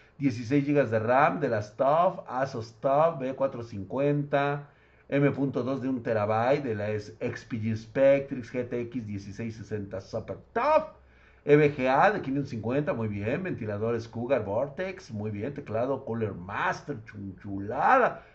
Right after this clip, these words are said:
bocinas Logitech, y ve nada más, qué bonito se ve. R G B sobre el R G B.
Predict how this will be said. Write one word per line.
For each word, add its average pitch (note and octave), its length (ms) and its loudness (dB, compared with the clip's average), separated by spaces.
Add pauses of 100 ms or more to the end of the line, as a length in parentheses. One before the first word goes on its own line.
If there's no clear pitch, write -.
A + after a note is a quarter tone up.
(140)
bocinas B2 560 0
Logitech, C#3+ 680 6
y A#2+ 100 -2
ve D3 240 6
nada D3+ 300 4
más, D3 480 0
qué C#3 200 2
bonito F2+ 800 -8
se - 240 -20
ve. - 80 -20 (1120)
R D#3+ 400 4
G D3+ 160 2
B F#3 340 0
sobre A2 580 -4
el G#2 280 -8
R A2+ 360 0
G F#2 200 -10
B. D#2 200 -14